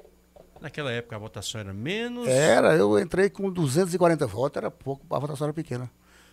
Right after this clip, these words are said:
Speaker 1: Ó, Julinho, usando a sua mais absoluta transparência, naquela época já existia compra de voto?
Speaker 2: Muito, não, existia, eu acho que nunca deixou de existir,
Speaker 1: Nunca
Speaker 2: né?
Speaker 1: existiu, né?
Speaker 2: Mas não era
Speaker 1: Tão
Speaker 2: da, da
Speaker 1: escandaloso.
Speaker 2: forma,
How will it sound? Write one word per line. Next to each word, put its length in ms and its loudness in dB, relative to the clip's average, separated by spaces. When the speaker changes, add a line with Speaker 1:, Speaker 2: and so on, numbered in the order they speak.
Speaker 1:
Ó, 140 -8
Julinho, 340 0
usando 300 -4
a 80 0
sua 400 -2
mais 500 -2
absoluta 680 -2
transparência, 800 -4
naquela 520 -6
época 340 -6
já 220 0
existia 420 -2
compra 280 -6
de 100 -8
voto? 400 -10
Speaker 2:
Muito, 400 -2
não, 220 2
existia, 580 0
eu 240 -4
acho 120 2
que 60 -8
nunca 160 2
deixou 260 4
de 60 0
existir, 320 -2
Speaker 1:
Nunca 120 -2
Speaker 2:
né? 60 -4
Speaker 1:
existiu, 380 -4
né? 100 -4
Speaker 2:
Mas 260 2
não 180 -2
era 200 2
Speaker 1:
Tão 80 -20
Speaker 2:
da, 120 4
da 60 6
Speaker 1:
escandaloso. 680 12
Speaker 2:
forma, 200 4